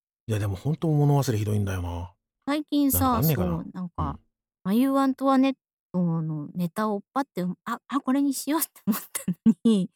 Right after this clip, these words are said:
Speaker 1: うん、うん。
Speaker 2: メモしとかないと、すぐ忘れる。
Speaker 1: うん、うん、うん。そうだよね。俺もすごいメモ取るようになった。忘れなかったのにな、ネタとか。
Speaker 2: うん。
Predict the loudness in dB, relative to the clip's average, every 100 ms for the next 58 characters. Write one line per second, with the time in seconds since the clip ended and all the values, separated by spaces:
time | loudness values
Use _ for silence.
0 | -2 0 2 2 2 -2 -4 -2 0 0
1 | -2 0 2 2 -2 _ _ _ _ -6
2 | 2 4 4 4 2 0 -2 -4 -8 _
3 | _ _ _ _ _ -4 -2 -4 -4 -4
4 | -4 -2 -2 -2 -4 -2 0 2 2 0
5 | -6 -8 -8 -8 -6 -8 -12 _ -20 _
6 | _ _ _ _ _ -18 -8 -2 0 2
7 | -2 0 0 0 -2 -2 0 0 0 -2
8 | -4 -8 -4 -6 -6 _ _ _ _ _
9 | _ -2 -2 -4 -6